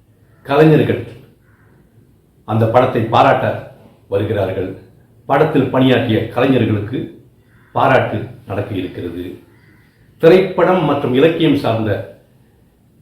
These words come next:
ஆளுமைகள் படத்திற்கு மதிப்பாய்வு செய்ய இருக்கிறார்கள். அதனால்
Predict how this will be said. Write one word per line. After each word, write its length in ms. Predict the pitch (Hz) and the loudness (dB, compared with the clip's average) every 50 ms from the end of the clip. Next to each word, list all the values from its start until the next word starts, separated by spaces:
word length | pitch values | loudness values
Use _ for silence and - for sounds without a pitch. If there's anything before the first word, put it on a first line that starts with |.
| _ _ _ _ _ - | _ _ _ _ _ 0
ஆளுமைகள் 580 | 110 131 151 156 127 113 113 107 107 110 110 110 107 - - - _ _ _ _ _ _ _ _ _ _ _ - | 2 4 6 6 4 4 2 0 -2 -4 -4 -6 -6 -10 -16 -20 _ _ _ _ _ _ _ _ _ _ _ 0
படத்திற்கு 440 | 151 156 139 - 143 135 131 127 120 | 2 2 2 0 0 -2 -2 -2 -2
மதிப்பாய்வு 500 | 117 120 131 156 156 - 147 135 117 110 107 | 0 0 0 0 0 0 2 2 2 0 -2
செய்ய 200 | 113 107 101 95 | -4 -6 -6 -6
இருக்கிறார்கள். 540 | 90 82 - 90 87 80 80 78 80 76 76 76 - - - _ _ _ _ _ _ _ _ _ _ - | -8 -8 -10 -10 -8 -8 -8 -8 -8 -12 -12 -14 -16 -20 -20 _ _ _ _ _ _ _ _ _ _ -6
அதனால் 400 | 104 104 110 113 107 104 101 101 | -2 0 0 2 0 0 -2 -4